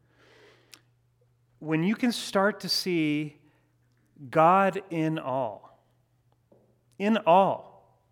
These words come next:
in all the craziness, if you can see that isness is there pointing you back home through love, compassion, service,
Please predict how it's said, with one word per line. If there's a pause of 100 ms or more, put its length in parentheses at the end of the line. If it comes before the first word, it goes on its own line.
(140)
in (200)
all
the
craziness,
if
you
can
see
that (840)
isness (220)
is
there (380)
pointing
you
back
home (1040)
through
love,
compassion,
service,